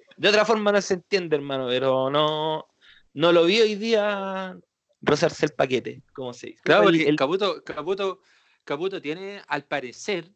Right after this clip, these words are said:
Speaker 2: tiene esa cábala de agarrarse el, el paquete.
Speaker 1: <laughs> Ya.
Speaker 2: Y hoy, hoy día yo ef-, efectivamente hoy día no lo vi,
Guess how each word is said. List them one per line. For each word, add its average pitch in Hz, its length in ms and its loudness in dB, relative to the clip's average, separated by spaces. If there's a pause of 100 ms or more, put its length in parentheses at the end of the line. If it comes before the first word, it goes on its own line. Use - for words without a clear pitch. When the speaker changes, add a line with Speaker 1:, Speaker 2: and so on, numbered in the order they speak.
(200)
Speaker 2:
tiene 156 220 -10
esa 147 180 -8
cábala 127 600 -6
de 127 180 -12
agarrarse 131 480 -6
el, 151 480 -8 (1080)
el 139 120 -10 (100)
paquete. 135 680 -2
Speaker 1:
<laughs> - 60 -20 (440)
Ya. 156 300 -8 (260)
Speaker 2:
Y 120 200 -8
hoy, 123 160 -4
hoy 127 280 0
día 165 200 0
yo 180 240 -2
ef-, 165 200 -8
efectivamente 180 600 -6
hoy 202 80 -4
día 208 220 -4
no 208 160 -6
lo 214 140 -2
vi, 233 760 -10